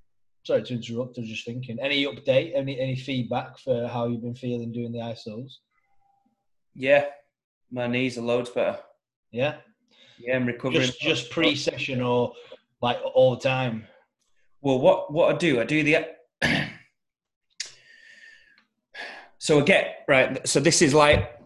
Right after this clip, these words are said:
Speaker 2: my, my advice based on us being coaches to you guys who a lot of the listeners here are realistically, <sighs> I don't know, I,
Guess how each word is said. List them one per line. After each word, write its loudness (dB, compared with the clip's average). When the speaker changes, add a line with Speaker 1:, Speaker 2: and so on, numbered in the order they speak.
Speaker 2:
my, 4
my 6
advice 6
based 4
on 6
us 6
being 8
coaches 2
to 0
you 6
guys 2
who 2
a 6
lot 6
of 4
the 6
listeners 2
here 4
are -2
realistically, 2
<sighs> -4
I 0
don't 6
know, 6
I, 4